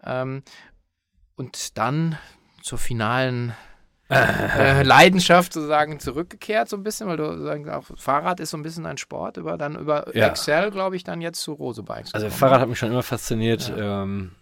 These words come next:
Speaker 2: ich hatte, also ich glaube, ich habe immer schlecht Fußball gespielt, ähm, immer so als Verteidiger, das war okay, das war, ja, mehr schlecht als recht, äh,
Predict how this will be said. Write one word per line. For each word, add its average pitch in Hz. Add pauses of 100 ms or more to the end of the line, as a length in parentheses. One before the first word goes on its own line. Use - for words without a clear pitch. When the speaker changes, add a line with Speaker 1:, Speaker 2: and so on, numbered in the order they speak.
(640)
Speaker 2:
ich -
hatte, 98 (800)
also 110 (100)
ich -
glaube, 123
ich 117
habe 113
immer 139
schlecht 127
Fußball 139
gespielt, 110 (300)
ähm, 104 (240)
immer 110
so 107
als 104
Verteidiger, 113
das 101
war 107
okay, 104
das 90
war, 104 (520)
ja, 82
mehr 101
schlecht 127
als 107
recht, 131 (140)
äh, 110